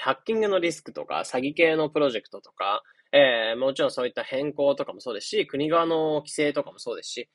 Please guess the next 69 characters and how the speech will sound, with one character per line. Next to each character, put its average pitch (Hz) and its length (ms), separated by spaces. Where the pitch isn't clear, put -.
ま 170 60
あ、 - 20
そ 262 140
れ 403 80
ぞ 196 100
れ、 110 380
ま 131 120
あ、 - 20
感 160 200
じ 180 120
た 202 100
と 139 80
思 110 160
う - 20
ん 92 40
で - 60
す - 60
け - 120
ど、 107 360
ま 180 140
あ、 147 40
う 139 100
ち 381 140
ら 156 120
そ - 80
の 110 280
ユ 139 200
ー - 20
ザ 214 200
ー - 20
側 196 160
が 135 100
何 135 200
も 240 100
で 233 80
き 269 100
な 254 60
い 160 60
も 113 140
の 113 100
な - 100
ん 64 40
で 67 60
す - 100
よ - 40
ね。 101 80
な 277 120
の 285 80
で、 147 100
こ 151 120
う - 20
い 202 40
っ - 20
た 214 80
リ 202 120
ス - 80
ク 202 80
に 139 80
結 123 160
局 185 160
対 208 200
処 - 100
で 98 100
き 170 80
な 208 100
い 127 60
じ 80 60
ゃ 76 60
ん。 - 40